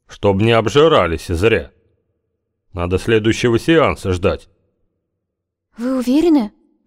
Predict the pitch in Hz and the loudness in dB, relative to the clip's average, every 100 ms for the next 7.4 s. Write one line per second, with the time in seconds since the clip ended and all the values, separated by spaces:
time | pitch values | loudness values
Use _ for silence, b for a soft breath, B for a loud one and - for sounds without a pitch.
0 | - 85 107 - - 101 87 90 95 98 | -4 0 0 0 -2 0 2 2 2 0
1 | - - - 104 113 85 76 _ _ _ | -4 -6 -2 0 2 0 -4 _ _ _
2 | _ _ _ _ _ - 247 285 247 247 | _ _ _ _ _ -4 0 2 2 0
3 | 294 339 392 415 226 185 _ _ _ _ | 0 2 0 0 -4 -6 _ _ _ _
4 | _ _ _ _ _ _ _ _ - 107 | _ _ _ _ _ _ _ _ -14 -2
5 | 143 180 147 82 - _ _ _ _ 85 | 2 4 2 -2 -12 _ _ _ _ -4
6 | 87 101 98 98 - - 107 90 123 120 | 0 0 0 -2 -2 0 0 2 0 -2
7 | 98 78 - | -4 -4 -10